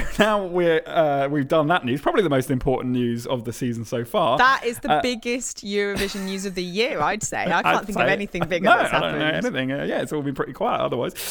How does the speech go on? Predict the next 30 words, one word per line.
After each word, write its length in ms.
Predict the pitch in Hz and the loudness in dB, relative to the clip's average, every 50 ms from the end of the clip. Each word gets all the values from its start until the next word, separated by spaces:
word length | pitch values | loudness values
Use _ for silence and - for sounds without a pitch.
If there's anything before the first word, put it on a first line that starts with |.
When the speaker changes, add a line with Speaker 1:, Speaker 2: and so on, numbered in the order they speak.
| - 233 240 208 - | -8 -8 -8 -6 2
Speaker 1:
Uh, 260 | - 208 214 208 208 196 | 4 6 6 6 6 4
<laughs> 80 | - | 0
so 760 | - - - 277 - 285 - - - 262 - 220 180 170 147 - - - - - 196 - - - - - - | -2 -2 -2 -2 -2 -2 -4 -4 -2 0 0 2 2 2 0 -2 -2 -8 -12 -12 -12 -12 -10 -12 -12 -8 0
let's 320 | - 190 202 214 214 - | 2 4 4 4 2 -2
move 280 | 247 240 214 214 202 196 | -2 0 0 0 2 2
on 260 | 190 180 175 165 156 | 2 2 2 2 0
to 120 | 147 151 143 | 0 -2 -2
some 760 | - 165 151 143 135 131 131 127 120 117 113 113 113 113 123 - | 0 2 2 2 2 2 0 0 0 -2 -2 -2 -4 -4 -4 -2
any 580 | - 247 254 208 151 135 123 123 123 127 135 147 | -2 0 2 2 2 2 0 0 0 2 2 2
other 140 | 160 170 196 | 2 2 0
business. 720 | 208 240 220 214 190 180 180 175 175 175 180 180 180 - - - | 0 0 2 2 2 2 2 2 2 2 2 0 -2 -4 -4 -2
And 140 | 311 330 277 | -2 2 4
we 140 | 427 392 359 | 4 6 6
have 400 | - 349 339 208 185 165 - 226 | 6 6 4 4 4 2 2 0
Speaker 2:
Ooh. 40 | 202 | -2
Speaker 1:
some. 680 | 165 156 - - 180 175 170 156 147 139 131 127 123 | -2 0 0 2 2 2 2 2 2 2 0 0 -2
We've 120 | 151 202 107 | -2 -2 -2
got, 220 | 147 131 - - - - - 160 | -2 -2 -4 -6 -12 -4 -2 0
uh, 320 | 151 139 131 127 127 127 | 2 2 2 2 0 0
two 380 | - - - - 415 427 440 427 381 | -2 -4 2 4 4 4 4 2 0
listener 260 | 359 359 - 254 233 | 0 0 0 -2 -2
emails 380 | 202 202 196 196 196 196 190 180 | -2 -2 0 0 0 0 0 0
that 100 | 185 170 | -2 0
we're 80 | 185 | 0
gonna 160 | 180 185 185 | 0 0 0
read 220 | 180 180 180 175 185 | 2 0 0 0 0
out, 280 | 180 180 175 - - - - - - - - - - | -2 -2 -2 -4 -8 -14 -18 -20 -20 -20 -20 -8 -2
uh, 360 | 165 156 151 151 143 135 135 - | 0 2 2 2 2 0 0 -2
this 460 | 127 127 127 160 185 175 - - - - - - - | -4 -2 0 0 0 0 -2 -8 -10 -12 -14 -16 -16
week. 800 | 143 139 131 131 131 151 214 269 196 - - - - - - | -14 -12 -10 0 4 6 6 6 4 0 -6 -12 -14 -14 -14